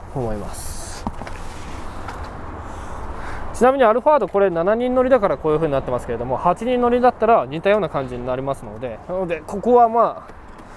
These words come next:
グレードによって違うので、まあ、どういう予算でどういうグレードを選ぶかによって違いますね。後ろに人が乗ることが、乗る頻度が多いんだったら、このキャプテンシートですね、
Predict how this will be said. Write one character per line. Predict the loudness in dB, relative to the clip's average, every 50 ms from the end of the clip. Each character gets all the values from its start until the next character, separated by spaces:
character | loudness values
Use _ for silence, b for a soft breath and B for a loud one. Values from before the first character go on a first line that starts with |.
| B B -18 -12 -4
グ | 2 4
レ | 6 6 6
ー | 4
ド | 2 0
に | -2
よ | -2 -2
っ | -2
て | -4 -6 -8
違 | -8 -6 -6 -4
う | -4 -2 -4
の | -4 -6 -6
で、 | -4 -4 -4 -4 -4 -6 0
ま | 0 0
あ、 |
ど | 2 4 4 4
う | 6
い | 4 4
う | 4
予 | 2 4
算 | 4 2 2 4
で | 2 0
ど | 2 6 6 8
う | 8
い | 8
う | 8 8
グ | 6 6
レ | 4
ー | 4
ド | 4 2
を | 2
選 | 2 2
ぶ | 0 0
か | -8 -10
に | -12 -10
よ | -12 -14
っ |
て | -14 -14 -16
違 | -18 -12 -12 -10 -10
い | -8
ま | -10 -10
す | -12
ね。 | -12 -12 -12 -14 -14 -16 B B B B B B B B -12 -2 0
後 | 0 0 2 2 4 6 6
ろ | 6
に | 4 2 0 0 0
人 | 2 2 4
が | 6 6 4
乗 | 4 2 0
る | 0 0
こ | -2 0 2
と | 2 4
が、 | 6 6 6 6 6 2 0 -8 -6
乗 | -2 2 2
る | 2
頻 | 2 4 4 4 6 6
度 | 6
が | 6 6 4 2 2 2
多 | 4 4 4 4
い | 2
ん | 0 0
だ | 0
っ | 0
た | 0 -2 0 4
ら、 | 4 4 4 2 B B B B B B
こ | -2 0
の | 0
キ | 0 0
ャ | -2 -2
プ | -4 -2
テ | -4 -2
ン | -2 -2
シ | -4 -6
ー | -8
ト | -8 -10 -12
で | -14 -14
す | -12 -6
ね、 | -4 -4 -4 -4